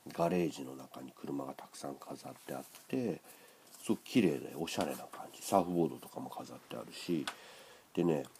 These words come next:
お店ってこう、一番やっぱトイレとか見ると、このお店どんな感じにしてるかなっていうの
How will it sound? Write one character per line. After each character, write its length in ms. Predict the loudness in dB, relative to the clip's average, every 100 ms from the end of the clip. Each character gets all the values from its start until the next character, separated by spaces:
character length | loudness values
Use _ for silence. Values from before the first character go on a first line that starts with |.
| -12 -12 -20 -10
お 80 | 0
店 260 | 0 4 0
っ 40 |
て 180 | 0 -6
こ 840 | -2 0 2 2 0 0 -2 -4
う、 840 | -6 -8 -10 -10 -12 -12 -10 -8 -8 -6
一 140 | -2
番 200 | 0 0
や 60 | -2
っ 40 |
ぱ 120 | -4 -6
ト 220 | 6 8
イ 40 | 8
レ 100 | 4
と 100 | -4
か 160 | -6 -4
見 120 | -4
る 60 | -6 -4
と、 60 | -2 0 -2 -8 -14 -14 -2
こ 60 | 2
の 80 |
お 20 | 4
店 260 | 4 2
ど 140 | 2 2
ん 80 |
な 80 | 2
感 240 | 0 0 0
じ 120 | -2
に 80 | -4
し 60 |
て 100 | 0
る 80 | 0
か 120 | -2
な 80 | -6
っ 40 |
て 160 | -8 -12
い 20 |
う 40 |
の 60 | -10